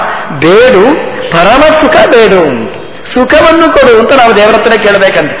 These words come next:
"ಅಲ್ಲೇ ತಂದಿಡು, ಈ ಮನೆಯಲ್ಲೇ ಇಡು, ಅಲ್ಲೇ ಹಾಕು,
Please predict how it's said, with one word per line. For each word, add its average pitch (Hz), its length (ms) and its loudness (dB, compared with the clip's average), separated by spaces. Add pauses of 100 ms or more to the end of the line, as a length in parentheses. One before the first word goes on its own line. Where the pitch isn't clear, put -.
(280)
"ಅಲ್ಲೇ 185 280 2
ತಂದಿಡು, 185 720 0
ಈ 170 140 -2
ಮನೆಯಲ್ಲೇ 220 560 2
ಇಡು, 185 460 0
ಅಲ್ಲೇ 208 280 2
ಹಾಕು, 202 420 2